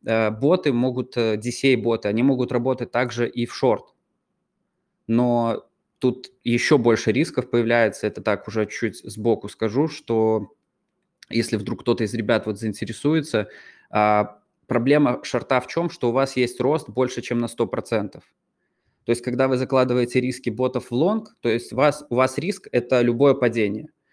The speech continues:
Любое падение у вас ограничено ста процентами. А когда вы ставите шорт бота, ваш риск — это любой лонг, ну, то, что идет рынок против вас. И ло-, э, и он может рынок расти на сто процентов, и на двести, и на триста. То есть,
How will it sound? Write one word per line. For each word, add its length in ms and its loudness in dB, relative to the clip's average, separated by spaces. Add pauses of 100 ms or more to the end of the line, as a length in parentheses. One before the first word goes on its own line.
(200)
Любое 300 4
падение 420 2
у 40 2
вас 160 -2
ограничено 540 0
ста 200 -2
процентами. 680 -8 (760)
А 180 4
когда 320 2
вы 80 4
ставите 420 2
шорт 300 2
бота, 380 2
ваш 360 0
риск — 460 -2
это 200 0
любой 340 4
лонг, 460 2 (160)
ну, 240 -6 (160)
то, 120 0
что 160 -4
идет 260 -2
рынок 300 0
против 340 -4
вас. 400 0
И 80 4
ло-, 240 4
э, 200 0
и 60 4
он 180 6
может 300 2
рынок 280 4
расти 320 -4
на 120 -2
сто 200 0
процентов, 500 -4
и 40 -2
на 100 -2
двести, 400 -2
и 20 -2
на 140 -4
триста. 360 -4
То 120 0
есть, 260 -4